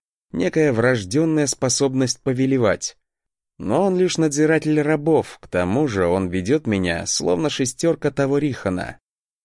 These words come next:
За что же он оказался здесь? Почему выполняет приказы? Но эти вопросы остались на задворках сознания. Важнее было придумать, что противопоставить Рихану. Вариантов у меня откровенно мало.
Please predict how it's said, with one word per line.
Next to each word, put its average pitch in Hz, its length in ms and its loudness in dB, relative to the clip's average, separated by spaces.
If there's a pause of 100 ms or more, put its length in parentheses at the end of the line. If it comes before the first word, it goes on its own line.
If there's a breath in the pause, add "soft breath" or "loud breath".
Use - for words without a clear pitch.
(220)
За 92 260 -2
что 156 300 -4
же 143 140 -4
он 147 140 -2
оказался 139 640 0
здесь? 85 500 -4 (160)
Почему 113 600 -2
выполняет 98 600 0
приказы? 117 720 -2 (540)
Но 214 180 0
эти 196 220 0
вопросы 156 480 0
остались 135 500 0
на 127 120 2
задворках 131 600 0
сознания. 113 680 0 (380)
Важнее 98 640 2
было 95 260 2
придумать, 113 520 0
что - 260 -2
противопоставить 143 1080 -2
Рихану. 110 600 -4 (380)
Вариантов 180 540 0
у 165 60 2
меня 165 260 2
откровенно 151 600 0
мало. 131 560 0